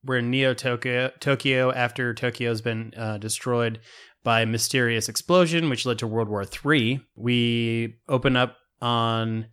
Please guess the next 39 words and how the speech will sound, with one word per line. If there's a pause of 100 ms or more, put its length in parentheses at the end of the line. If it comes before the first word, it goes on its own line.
a
weird
little (840)
blue (220)
boy
that
looks
like
an
old
man. (1120)
And
the
guy
who's
taking
him
through
the
crowds
gets
shot
up,
and,
and,
and
he
just,
the
little
boy (640)
has
this,
like,
a
kinetic
explosion,
telekinetic
explosion,